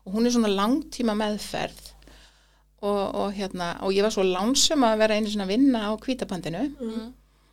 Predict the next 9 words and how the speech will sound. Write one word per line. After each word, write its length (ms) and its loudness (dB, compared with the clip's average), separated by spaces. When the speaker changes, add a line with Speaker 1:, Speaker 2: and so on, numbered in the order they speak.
Speaker 1:
og, 320 0
hérna, 640 -8
og 120 -6
var 220 2
með, 520 0
hérna, 560 -6
nokkrar 300 -2
svo-, 240 -10
stelpur 560 0